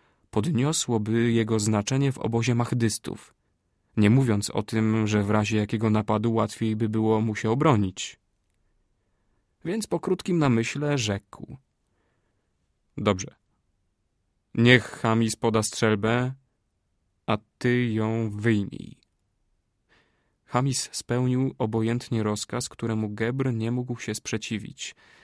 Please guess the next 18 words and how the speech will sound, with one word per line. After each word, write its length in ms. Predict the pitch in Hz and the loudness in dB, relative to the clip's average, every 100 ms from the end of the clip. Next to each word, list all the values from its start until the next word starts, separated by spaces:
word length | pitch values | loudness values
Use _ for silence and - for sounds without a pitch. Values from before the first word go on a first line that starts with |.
| _ | _
albowiem 420 | - 107 120 123 113 | 0 2 4 2 4
zajęty 440 | 110 127 139 127 | 2 0 -2 -4
był 200 | 120 123 | -4 -4
opodal 460 | 123 - 127 123 123 | -4 -6 -4 -2 -2
przy 160 | - | -4
wielbłądach. 760 | 120 117 113 110 - - - _ _ _ _ - | -2 -2 0 -2 -4 -10 -12 _ _ _ _ -16
Staś 380 | - 139 143 | -8 -6 -4
wyjął 580 | 113 104 107 143 127 107 | -4 -4 -4 0 0 0
trochę 440 | 104 117 120 - 107 | -2 -4 -4 -4 -4
drżącymi 800 | 110 104 110 107 - 139 135 110 | -4 -4 -2 -2 -4 -4 0 0
rękoma 500 | 107 104 127 113 110 | -2 -4 -4 -4 -4
osadę, 480 | 110 - 107 113 | -6 -4 -4 -2
następnie 600 | 127 113 - 131 131 127 113 | -2 -4 -4 -6 -4 -4 -2
lufy 680 | 110 107 104 - 135 165 165 _ _ _ _ _ _ _ _ _ _ | 0 -2 -4 -8 -6 -6 -10 _ _ _ _ _ _ _ _ _ _
i 120 | 120 | -6
podał 640 | - _ 143 151 156 151 127 | -6 _ -2 -2 -2 -2 -2
je 140 | 120 | -4
Idrysowi. 920 | - 131 127 131 - 113 101 - - | -6 -6 -4 -4 -2 -2 -2 -8 -16